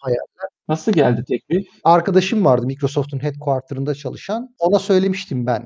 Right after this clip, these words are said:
Speaker 1: Microsoft ya da S A P düşünebilirim vesaire diye. O da partnerlerden birisiyle, partnerlerinden birisiyle konuşurken söylemiş. Adamın haberi olunca, "Aa, işte, biri lazım, bize lazım. Madem, hani, arkadaşın arıyor, görüştür bizi." Hep, hep network'le ya baktığın zaman.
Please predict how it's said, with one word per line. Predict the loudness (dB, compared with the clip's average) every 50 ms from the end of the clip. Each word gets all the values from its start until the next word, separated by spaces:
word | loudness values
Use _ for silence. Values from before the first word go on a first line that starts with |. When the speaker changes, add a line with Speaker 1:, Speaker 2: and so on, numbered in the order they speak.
| -8 -8
Speaker 1:
Microsoft | -8 -6 -4 -2 -4 -4 -4 -6 -8 -6 -6 -6
ya | -4
da | -4 -4
S | -4 -4 -4
A | -4 -4
P | -4 -6 -6 -6
düşünebilirim | -8 -8 -6 -6 -6 -6 -6 -6 -6 -6 -8 -8
vesaire | -8 -10 -6 -4 -4 -4 -4 -4 -8 -10 -10
diye. | -8 -8 -6 -8 -8 -6 -4
O | -2 0
da | 0 0 2
partnerlerden | 2 2 2 2 2 2 2 4 4 4 4 2 0 -2 -2 -2
birisiyle, | -2 -4 -4 -4 -6 -4 -2 0 2 2 0 -2 -4 _
partnerlerinden | -2 -2 -2 0 2 2 4 4 4 4 4 4 2 2 2 2 2
birisiyle | 0 -2 -2 -2 0 0 0
konuşurken | 0 -2 -4 -4 -6 -8 -8 -4 -4 -4 -4
söylemiş. | -4 -4 -2 -2 0 -2 -2 -4 -6 -10 -4 0 2
Adamın | 2 4 4 4 4 4
haberi | 4 4 6 6 6 6
olunca, | 6 6 4 2 2 4 6
"Aa, | 6 8 8 6
işte, | 6 4 -2 -6 -4
biri | -2 0 2 6 8
lazım, | 8 8 8 6 4 0
bize | -2 2 4 6 6
lazım. | 8 8 8 6 6 4 0 0 -2 -4 -10 _ -2
Madem, | 0 0 0 0 -2 -2
hani, | -2 0
arkadaşın | -2 -2 -2 -4 -4 -6 -6 -4 -4 -2
arıyor, | -2 -2 -2 -2 -4 0
görüştür | 2 2 2 2 0 -2 -6 -6 -4 -2
bizi." | -2 -4 -4 -6 -10 -6 -2
Hep, | -2 -2 -2 -6 -6 -2
hep | -2 0 0 2
network'le | 0 0 2 2 4 4 4 2 2
ya | 0 0 0 0 -2 -2 -2
baktığın | -2 -2 -4 -4 -4 -4 -4
zaman. | -4 -6 -6 -8 -10 -12 -16